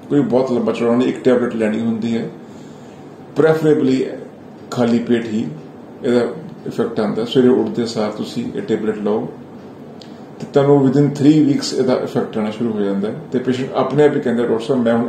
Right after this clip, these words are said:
ਐਕਟਿਵ ਹੋ ਗਿਆ, ਮੈਂ ਆਪਣੇ ਸਾਰੇ ਕੰਮ ਬੜੇ ਫੁਰਤੀਲੀ ਤਰੀਕੇ ਨਾਲ ਕਰ ਲੈਂਦਾ ਤੇ ਮੈਨੂੰ ਹੁਣ ਜੋ ਪਹਿਲਾਂ ਮੈਂ ਫੀਲ ਕਰਦਾ ਸੀ, ਉਹ ਨਹੀਂ ਹੁੰਦਾ।" ਸੋ ਇਹ ਸਭ ਨੂੰ ਮੈਂ, ਅਸੀਂ ਸਾਡੇ, ਕਿਉਂਕਿ ਇਹ ਆਪਾਂ ਬੜੀ ਸਿੰਪਲ ਡਿਜ਼ੀਜ਼ ਹੈ,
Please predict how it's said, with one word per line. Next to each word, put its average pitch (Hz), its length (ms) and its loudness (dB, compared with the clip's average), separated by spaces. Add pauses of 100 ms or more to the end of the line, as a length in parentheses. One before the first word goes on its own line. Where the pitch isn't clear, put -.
ਐਕਟਿਵ 123 380 2
ਹੋ 110 80 2
ਗਿਆ, 104 240 0 (800)
ਮੈਂ 135 100 2
ਆਪਣੇ 135 240 0
ਸਾਰੇ 143 420 2
ਕੰਮ 117 200 2 (520)
ਬੜੇ 120 220 0
ਫੁਰਤੀਲੀ 120 580 2 (460)
ਤਰੀਕੇ 117 260 -2
ਨਾਲ 110 120 2
ਕਰ 107 200 -2
ਲੈਂਦਾ 104 280 -2 (280)
ਤੇ 117 80 -4
ਮੈਨੂੰ 110 320 0
ਹੁਣ 110 200 -2 (720)
ਜੋ 127 120 2
ਪਹਿਲਾਂ 131 320 4
ਮੈਂ 127 80 2
ਫੀਲ 113 200 -2
ਕਰਦਾ 110 260 2
ਸੀ, - 180 -6
ਉਹ 113 140 -6
ਨਹੀਂ 113 140 0
ਹੁੰਦਾ।" - 260 -8 (1040)
ਸੋ 147 440 4
ਇਹ 147 60 4
ਸਭ 139 280 0
ਨੂੰ 143 140 2
ਮੈਂ, 135 200 4 (480)
ਅਸੀਂ 123 140 -2
ਸਾਡੇ, 123 260 2
ਕਿਉਂਕਿ 123 480 2
ਇਹ 143 200 6
ਆਪਾਂ 147 300 4 (480)
ਬੜੀ 127 220 4
ਸਿੰਪਲ 131 440 2
ਡਿਜ਼ੀਜ਼ 120 340 6
ਹੈ, 123 300 2